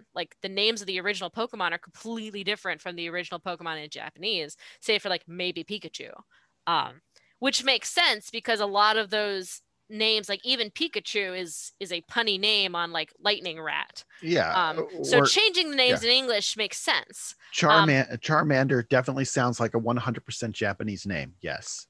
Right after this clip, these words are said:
Speaker 1: Yes, <laughs> right? So it's, um, so in terms of gaming and whatnot, like, game localization really does aim to change those to have that more equivalent experience, to make it sound more natural in English.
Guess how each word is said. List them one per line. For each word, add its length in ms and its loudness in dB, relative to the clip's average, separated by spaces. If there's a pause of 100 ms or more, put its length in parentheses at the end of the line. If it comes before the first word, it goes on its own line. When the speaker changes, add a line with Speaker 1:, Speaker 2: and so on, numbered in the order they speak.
(100)
Speaker 1:
Yes, 380 -6
<laughs> 20 -10
right? 480 6 (300)
So 300 4
it's, 200 0
um, 440 4
so 280 0
in 120 0
terms 380 -2
of 180 -8
gaming 420 0
and 80 -6
whatnot, 340 -2
like, 140 -10
game 220 0
localization 640 -6
really 200 -8
does 500 -4
aim 160 -2
to 100 -14
change 320 -6
those 200 -8
to 80 -12
have 240 0
that 100 -4
more 160 -8
equivalent 400 -12
experience, 680 -10 (300)
to 120 -10
make 200 0
it 80 -4
sound 220 0
more 100 -4
natural 380 -6
in 80 -10
English. 580 -10